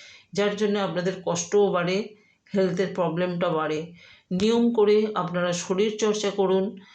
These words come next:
আপনারা ব্যায়াম করুন, আর যা খাবেন হালকা ঠান্ডা, হালকা গরম, অতিরিক্ত ঠান্ডা বা অতিরিক্ত গরম আপনারা খাবেন না। দেখুন, প্রতিটা মানুষের জন্মছকে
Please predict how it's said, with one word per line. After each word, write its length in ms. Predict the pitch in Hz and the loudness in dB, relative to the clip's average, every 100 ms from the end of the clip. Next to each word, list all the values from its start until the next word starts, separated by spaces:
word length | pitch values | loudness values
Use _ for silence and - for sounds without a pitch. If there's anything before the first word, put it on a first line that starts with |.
| - - | -20 -16
আপনারা 380 | - 170 175 190 | -8 -4 -2 -2
ব্যায়াম 340 | 170 180 185 202 | 0 -2 -2 -2
করুন, 640 | 202 180 185 190 190 - _ _ _ _ | 0 0 -2 -4 -8 -18 _ _ _ _
আর 440 | 160 160 165 196 - - | -4 -2 -2 -6 -14 -10
যা 280 | 180 220 233 233 | -4 0 0 -2
খাবেন 500 | - 190 175 180 185 | -4 -2 -2 -2 -6
হালকা 480 | - - 185 202 214 | -8 -2 0 2 0
ঠান্ডা, 380 | 208 185 180 180 | -2 -6 -4 -2
হালকা 420 | 170 170 175 175 | -2 -2 -2 -4
গরম, 400 | 156 160 160 160 - | -2 -2 -4 -6 -4
অতিরিক্ত 500 | 196 214 214 214 214 - | -4 -2 -2 0 0 0
ঠান্ডা 340 | 180 175 180 | -4 -4 -2
বা 140 | 175 | 0
অতিরিক্ত 640 | 175 170 185 202 196 - 180 | -2 -2 -6 -2 -4 -4 -6
গরম 460 | 160 160 185 214 - - - - - | -2 -2 -2 -4 -12 -20 -20 -16 -6
আপনারা 360 | 170 160 165 | -4 -2 -4
খাবেন 360 | 165 - 156 165 | -6 -6 -6 -4
না। 140 | 160 | -6
দেখুন, 420 | 165 214 220 180 170 | -4 -2 0 -2 -2
প্রতিটা 400 | 190 240 240 240 | -2 -2 -2 -2
মানুষের 520 | 190 175 180 214 190 | 0 0 0 0 0
জন্মছকে 840 | 180 175 185 180 196 185 175 175 | 0 0 0 -2 -4 -4 -4 -6